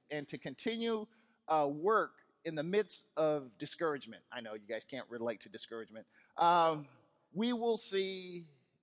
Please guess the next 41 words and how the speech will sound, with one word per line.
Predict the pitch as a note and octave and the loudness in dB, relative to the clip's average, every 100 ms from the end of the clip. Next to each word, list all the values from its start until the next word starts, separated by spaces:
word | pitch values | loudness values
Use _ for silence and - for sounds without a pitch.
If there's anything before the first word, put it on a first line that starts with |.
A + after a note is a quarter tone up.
| _ _ _ - | _ _ _ -18
we | E3+ G3 | -12 -4
will | F#3 | -4
see, | - D#3+ | -4 -6
we | E3+ E3 | -2 2
will | D3 | 6
all | E3+ F3 | 6 6
see | - D3+ C3 | 2 -6 -4
that | B2 B2 | -2 -2
he | E3+ | -4
was, | D3+ C3 | -6 -4
uh, | B2+ A#2 A2+ - A#2 | 0 0 -2 -10 -8
very, | D#3 E3 D#3 C#3+ - | -2 0 0 -4 -4
very | D3 C#3 C3+ - | -4 -4 -4 -6
effective. | A#2+ C3+ - G2+ G2+ _ _ _ _ _ - | -8 -8 -8 -10 -14 _ _ _ _ _ 6
Um, | E3 D#3 C#3+ C3 B2+ _ - | 8 8 6 2 -6 _ -16
so | - F3+ E3 E3 D#3+ C#3+ B2+ - | 0 4 4 4 0 -6 -10 -16
the | E3 | -6
first | G#3 G3 | -2 0
verse | E3+ E3+ - | 0 -4 -4
reads, | D3+ C#3+ C#3+ - - _ _ _ | -4 -4 -4 -8 -18 _ _ _
"In | E3 | -10
the | D3+ | -8
second | - A3 - F3 E3+ | -4 -4 -4 -8 -4
year | E3 D3 | -2 -2
of | - | -4
King | - D#3 | -10 -8
Darius, | C3+ D3 C#3 A2+ - - - _ _ _ _ _ _ _ _ - | -4 -2 -2 -6 -10 -16 -20 _ _ _ _ _ _ _ _ -10
on | C3+ | -8
the | C3+ | -6
first | E3+ E3+ - | -4 -4 0
day | D3 | 0
of | D3+ | 2
the | C3 | 0
sixth | - D3+ D3+ | -6 -8 -6
month, | E3 C#3+ G#2+ - _ A#2+ | -4 -2 -4 -12 _ -10
the | |
word | B2 D3 | -4 -4
of | C3+ | -4
the | |
Lord | C#3 D3 C#3 - | -2 -2 -2 -6
came | E3 D3+ C#3+ | -8 -6 -6